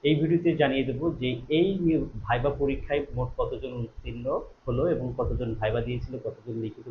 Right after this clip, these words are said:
পরীক্ষা দিয়েছিল ইত্যাদি বিষয়ে আপনারা জানতে পারবেন। এবং একই সাথে, আহ, উনিশতম নিবন্ধনের একটা সুখবর আপনাদেরকে দেব। তো ভিডিওটি না টেনে সম্পূর্ণ দেখুন। আসুন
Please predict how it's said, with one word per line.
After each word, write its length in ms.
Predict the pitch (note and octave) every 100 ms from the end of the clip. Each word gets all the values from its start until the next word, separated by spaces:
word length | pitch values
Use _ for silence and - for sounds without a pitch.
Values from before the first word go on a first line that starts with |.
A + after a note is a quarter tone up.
| -
পরীক্ষা 260 | A#2 A#2+ -
দিয়েছিল 340 | A2+ - C3+ - - _ - - D3+
ইত্যাদি 300 | D3+ D#3+ D#3
বিষয়ে 280 | D3 F3
আপনারা 240 | D3+ C3 B2
জানতে 300 | A2+ G#2+ G#2
পারবেন। 280 | G#2 F2+ -
এবং 360 | A2+ B2+ C3 - - - -
একই 260 | C3 F3+
সাথে, 380 | E3 E3 F2+ D#2 - _ - -
আহ, 200 | A#2 A#2+
উনিশতম 460 | D3 B2+ D#3 D3+
নিবন্ধনের 580 | C#3 C3 C#3+ C#3 C#3 C#3
একটা 280 | C3 B2+ B2
সুখবর 460 | - A#2+ C3 A#2+
আপনাদেরকে 640 | A#2+ A#2 A2+ A2+ B2+ B2 B2 - C3 A#2
দেব। 280 | B2 C3 A3 - -
তো 120 | B2+ B2+
ভিডিওটি 340 | C3 C3+ D3+
না 120 | D#3
টেনে 220 | C#3+ C#3+ D3+
সম্পূর্ণ 380 | C3 A#2 A#2
দেখুন। 220 | G2+ F2+ F#2
আসুন 400 | A#2 A2+ - F3